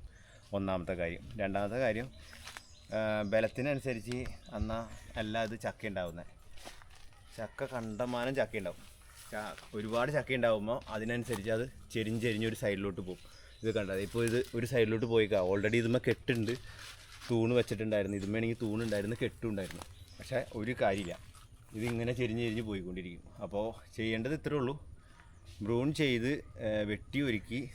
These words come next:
സൈഡിലെ കൊമ്പായാലും തലയുടെ കൊ-, തലവശത്തെ ആശമായാലും ഇത് വെട്ടി ഒരുക്കി നിർത്താം. ഈ വെട്ടി ഒരുക്കുമ്പോൾ കുറച്ച് കാര്യങ്ങൾ ശ്രദ്ധിക്കുക. വർഷത്ത് വെട്ടി ഒരുക്കാതിരിക്കുക.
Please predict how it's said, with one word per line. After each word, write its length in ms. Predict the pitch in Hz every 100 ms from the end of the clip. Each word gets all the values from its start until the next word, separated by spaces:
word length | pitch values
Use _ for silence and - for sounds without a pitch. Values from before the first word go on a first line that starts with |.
| -
സൈഡിലെ 300 | 104 95 110
കൊമ്പായാലും 560 | 123 107 110 104 110 - -
തലയുടെ 340 | 107 98 98 110
കൊ-, 340 | 123 - -
തലവശത്തെ 480 | 101 101 101 - 123
ആശമായാലും 960 | 120 107 107 131 120 104 95 92 117 120
ഇത് 220 | 107 104
വെട്ടി 360 | 92 - 117 135
ഒരുക്കി 440 | 101 95 - 117 95
നിർത്താം. 460 | 101 90 104 107 -
ഈ 60 | 110
വെട്ടി 300 | 113 101 143
ഒരുക്കുമ്പോൾ 460 | 143 113 113 123 147 - - - - 113
കുറച്ച് 220 | 110 139
കാര്യങ്ങൾ 360 | 139 117 113
ശ്രദ്ധിക്കുക. 600 | 120 120 101 92 113 - - - - 117
വർഷത്ത് 760 | 107 101 - 104 - 143 - - - - -
വെട്ടി 240 | 113 107 127
ഒരുക്കാതിരിക്കുക. 760 | 117 104 107 113 101 104 139